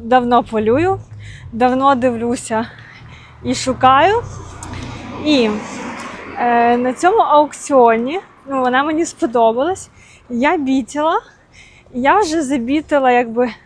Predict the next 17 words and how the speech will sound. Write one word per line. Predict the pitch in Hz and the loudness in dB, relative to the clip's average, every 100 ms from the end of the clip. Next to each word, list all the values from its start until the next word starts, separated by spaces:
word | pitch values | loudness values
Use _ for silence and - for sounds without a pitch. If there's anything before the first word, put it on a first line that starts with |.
| _ - | _ -20
свою | - 269 269 269 | -6 -2 0 0
останню | 262 - 269 262 226 233 | -4 0 0 2 -2 -6
суму, | - 339 508 381 240 - _ _ _ _ _ - _ _ - | -6 -6 -4 -4 -6 -8 _ _ _ _ _ -20 _ _ -6
е, | 240 226 | -2 0
яка | 233 240 285 | -2 0 0
була | 277 285 | 2 0
для | 233 254 | 0 0
мене, | 247 269 254 | 0 0 0
якби | 240 226 | -2 -2
так, | 254 220 - - - _ - _ _ _ _ _ | -2 -4 -6 -20 -20 _ -20 _ _ _ _ _
е, | 226 214 220 214 208 - 240 | -6 -4 -4 -6 -8 -12 -4
морально | 254 269 311 330 294 | 0 2 2 0 -2
прийнятна. | - 294 277 254 208 208 202 202 190 _ _ - - _ | -2 0 2 0 0 -4 -8 -8 -10 _ _ -20 -20 _
Тому | 247 262 | -2 -2
що | 294 285 | -2 -6
коли | - 269 262 302 | -4 -2 0 -2
ти | - 285 277 | -2 -2 -2